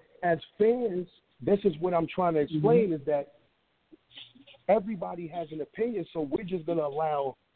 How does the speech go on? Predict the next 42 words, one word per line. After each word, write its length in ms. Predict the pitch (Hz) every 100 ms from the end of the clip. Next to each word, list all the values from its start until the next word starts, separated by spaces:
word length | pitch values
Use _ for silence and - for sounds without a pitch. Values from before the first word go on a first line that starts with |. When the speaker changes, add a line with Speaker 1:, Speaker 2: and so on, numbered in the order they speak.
| _ _ _ _ - - -
Speaker 1:
sixteen 500 | 208 - 202 208 175
and 100 | 147
seventeen-year-old 840 | 196 185 185 - 185 180 175 170 165 -
kids, 360 | 196 185 147 - _ _ _ _ 120
because 300 | 156 - 165
they 120 | 147
have 180 | 175 175 - _
phones 500 | 190 196 180 156 147 - - _ _ _
or 140 | 165 151
they 100 | 160
have, 160 | 185 147 143
you 160 | 170 170
know, 220 | 143 254 _ _ _ _ _
uh, 260 | 156 139 127 -
Twitter 280 | 202 208 170
and 120 | 143
Instagram, 560 | 185 196 175 135 160 151 147 - - - 123
and 240 | 147 135
they 120 | 135 175
can 200 | 180 160
watch 240 | 170 170
a 60 | 147
battle, 380 | 143 185 180 151
and 200 | 147 135
they 120 | 196
don't 280 | 214 202 190
even 220 | 175 160
really 220 | 151 156
know 260 | 147 151 156 135
what 160 | 156
it 100 | 147
is 140 | 147 135
that 120 | 135 -
they're 200 | 160 143 - _ _ -
supposed 440 | 147 - - 196 -
to 80 | 175
be 140 | 147
looking 320 | 151 214 190 165
for 220 | 165 151 151
or 40 |
they 140 | 147
look 200 | 147 202